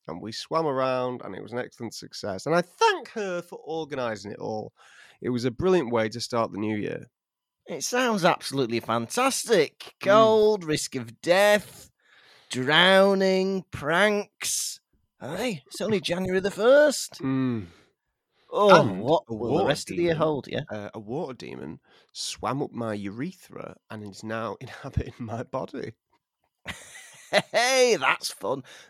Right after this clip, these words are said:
Speaker 2: Nothing like a parasitic host to get you started off with the year.
Speaker 1: How
Speaker 2: Hey.
Speaker 1: about you? What stories do you have to tell the listeners in our year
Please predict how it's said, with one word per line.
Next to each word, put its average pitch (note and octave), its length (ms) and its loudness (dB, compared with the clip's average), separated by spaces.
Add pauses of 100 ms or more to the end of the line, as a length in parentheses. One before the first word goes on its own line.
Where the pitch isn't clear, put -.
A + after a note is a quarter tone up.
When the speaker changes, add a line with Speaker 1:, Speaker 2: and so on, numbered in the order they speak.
Speaker 2:
Nothing B3+ 420 -2
like C#3+ 380 2
a G2 100 -4
parasitic E3 760 -4
host C#3 500 -2
to G2 80 -10
get A2 180 -2
you C3+ 100 -2
started C3 400 0
off B2+ 140 -4
with F#2+ 120 -8
the F#2 100 -4
year. G#2 400 -4 (240)
Speaker 1:
How - 80 -12 (800)
Speaker 2:
Hey. G3 240 2
Speaker 1:
about F#3 340 0
you? A#3+ 420 -4
What D3 260 -4
stories F3 720 0
do C3+ 140 -8
you F#3 180 -6
have F#3 200 -8
to G#2+ 400 -10
tell A2 300 -6
the G2 140 -16
listeners F#2+ 600 -14 (260)
in A2+ 160 -10
our F#2+ 240 -10 (460)
year G2+ 540 -6